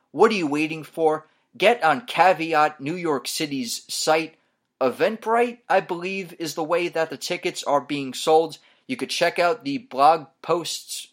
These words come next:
by Comedians of Wrestling. You could check out their show. You could check out the Comedians of Wrestling Facebook group if you want to request to join there and get any more information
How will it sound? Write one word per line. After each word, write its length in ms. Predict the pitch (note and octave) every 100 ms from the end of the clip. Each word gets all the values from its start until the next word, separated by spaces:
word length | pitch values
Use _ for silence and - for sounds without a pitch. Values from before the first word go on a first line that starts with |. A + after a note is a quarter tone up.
| -
by 160 | A#2+ A#2
Comedians 640 | - B2 A#2+ A2+ G#2+ G#2
of 160 | G2+
Wrestling. 480 | E3+ G3 F#3+ F#3 F3 D3+
You 140 | B2+ B2+
could 120 | A#2+
check 280 | - C#3+ A#2+
out 180 | G#2
their 160 | - G#2
show. 460 | - G3 F#3 E3+ - - -
You 80 | C#3+
could 140 | C#3+
check 280 | - F#3+ -
out 160 | E3+ D#3
the 80 |
Comedians 720 | C#3 - C3+ F#3 F3+ F#3 D#3+
of 240 | - C#3 D3
Wrestling 360 | D3+ - B2
Facebook 540 | A2+ G#3 G#3+ - G#3 -
group 320 | F3+ F#3+ - _ _ -
if 200 | C3+ D3
you 80 |
want 160 | D3 D#3+
to 60 | D3
request 460 | C3 - E3 -
to 60 | C3+
join 320 | B2 C#3+ B2+
there 240 | C#3+ D#3+
and 220 | D#3 C3 A#2+
get 180 | E3 -
any 200 | F#3 E3+
more 240 | D3+ C#3+
information 760 | C3+ C3+ - B2+ A#2+ - B2+